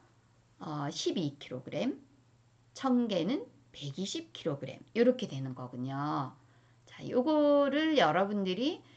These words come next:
이렇게 단위 계산하는 거를 한번 써서 하시면, 어, 좋을 것 같네요. 자,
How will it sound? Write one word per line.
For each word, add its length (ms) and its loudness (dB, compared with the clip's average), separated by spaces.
이렇게 300 -2
단위 440 0
계산하는 760 0
거를 560 -2
한번 280 -4
써서 600 -2
하시면, 680 -6
어, 220 -10
좋을 300 -4
것 100 -4
같네요. 720 -6
자, 580 -8